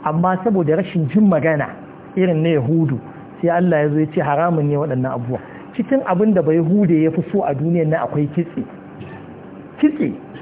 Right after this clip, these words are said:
Kitse. To sai Allah subhanahu wa ta'ala ya haramta masa kitse. Kitse haramun ne Bayahude ya ci kitse.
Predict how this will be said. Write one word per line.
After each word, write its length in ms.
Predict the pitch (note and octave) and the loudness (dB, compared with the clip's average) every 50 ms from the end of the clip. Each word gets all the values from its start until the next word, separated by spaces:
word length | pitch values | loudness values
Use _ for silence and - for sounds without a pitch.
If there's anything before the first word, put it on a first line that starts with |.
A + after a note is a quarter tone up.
| - - - - - - - - - - - - - - - - - - - - - - - - - - - - - - - - - - - - - - | -16 -16 -16 -16 -16 -16 -18 -18 -16 -16 -16 -16 -18 -18 -18 -18 -18 -18 -20 -20 -20 -20 -18 -18 -18 -18 -18 -18 -20 -20 -18 -18 -18 -18 -18 -18 -6 -2
Kitse. 320 | - D#4+ E4 - B3+ F3+ - - - - - - - - - - - - - - - - - - | 0 0 0 2 0 0 0 -2 -6 -12 -18 -18 -20 -20 -18 -20 -20 -20 -20 -20 -20 -20 -10 -6
To 100 | - C#3 - - | -4 -4 -2 0
sai 120 | F3 F#3 - | 0 0 2
Allah 300 | F3 F#3 F#3+ F3+ E3+ D3+ - - | 2 2 2 2 2 2 0 -2
subhanahu 400 | C#3 B2+ C3+ E3 E3 D#3+ D3+ D3 | -2 -2 0 0 0 0 0 -2
wa 20 | |
ta'ala 260 | D#3+ D3 D3+ D3 D3+ D3 | -2 -2 0 0 0 0
ya 40 | C#3 | 0
haramta 360 | C#3+ E3 D#3 C#3+ B2+ B2+ C#3 C3+ C#3 | 0 0 0 -2 0 0 0 0 -2
masa 160 | C#3 - B2+ - | -2 -4 -6 -6
kitse. 240 | - C3 - - - - - - - - - - - - - - - - - - - - - - - - - - - - - - - - - - - - - - - - - - - - - - - - - - - - - - - - - - - - - - - - | -6 -8 -8 -8 -12 -14 -16 -18 -18 -18 -18 -18 -18 -20 -20 -20 -20 -20 -12 -12 -10 -10 -10 -14 -16 -18 -18 -18 -18 -18 -18 -18 -18 -18 -18 -18 -18 -18 -18 -18 -18 -18 -18 -18 -18 -18 -18 -20 -20 -18 -18 -18 -16 -16 -16 -18 -18 -18 -18 -18 -18 -18 -18 -18 -18 -2
Kitse 340 | - F4+ G4 F#4 E4+ A#3+ F#3 | 0 0 0 2 0 0 0
haramun 460 | D#3 F#3+ G#3+ A#3 C#4+ D#4 D#4 C4+ A3+ | 0 2 2 2 2 4 4 4 4
ne 140 | G#3 G#3 G#3+ | 4 4 4
Bayahude 400 | F#3+ F3+ F3 F3 E3+ G3 F#3+ D#3 D#3+ | 6 4 4 4 4 4 4 2 2
ya 60 | C#3 | 0
ci 140 | - - D3 | 0 -4 -4
kitse. 260 | - E3+ D#3 - | -2 -4 -4 -4